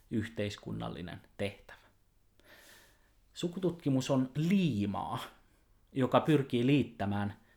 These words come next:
nykypäivän ihmiset osaksi pitkää jatkumoa ja osaksi nykyistä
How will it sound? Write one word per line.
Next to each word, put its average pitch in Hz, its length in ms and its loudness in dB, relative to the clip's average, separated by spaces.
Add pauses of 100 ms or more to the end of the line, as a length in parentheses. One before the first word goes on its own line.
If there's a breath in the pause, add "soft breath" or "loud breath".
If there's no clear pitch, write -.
nykypäivän 110 640 2
ihmiset 104 680 -6 (280 soft breath)
osaksi 127 440 2
pitkää 107 460 -4
jatkumoa 104 720 -2 (380 soft breath)
ja 110 260 2 (140)
osaksi - 640 -6 (120)
nykyistä 107 580 -6